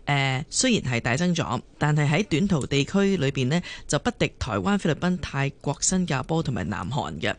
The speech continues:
喺八大地區中呢，係排行第六位。咁點解少咗，呃，呢一個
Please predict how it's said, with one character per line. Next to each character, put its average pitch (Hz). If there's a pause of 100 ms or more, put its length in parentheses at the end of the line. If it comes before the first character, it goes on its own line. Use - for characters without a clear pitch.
(120)
喺 175
八 151
大 131
地 131
區 170
中 165
呢， 160
係 127
排 98
行 123
第 127
六 131
位。 123 (240)
咁 285
點 247
解 269
少 165
咗， 170 (260)
呃， 123
呢 185
一 202
個 143